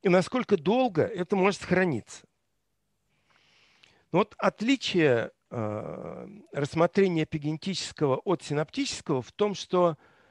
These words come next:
мы не знаем, какой синапс. Вот когда мы говорим синапс, мы толком, ну, этот нейрон, соседний нейрон, ну, где-то там вот синапсы, мы меряем их эффективность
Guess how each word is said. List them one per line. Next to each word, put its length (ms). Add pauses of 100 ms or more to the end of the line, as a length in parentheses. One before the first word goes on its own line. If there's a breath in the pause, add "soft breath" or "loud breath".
(540 soft breath)
мы 100
не 100
знаем, 240
какой 340
синапс. 500
Вот 100
когда 200
мы 80
говорим 260
синапс, 460
мы 80
толком, 440
ну, 220
этот 440
нейрон, 300
соседний 600
нейрон, 300
ну, 80
где-то 360
там 240
вот 160
синапсы, 480
мы 120
меряем 360
их 140
эффективность 760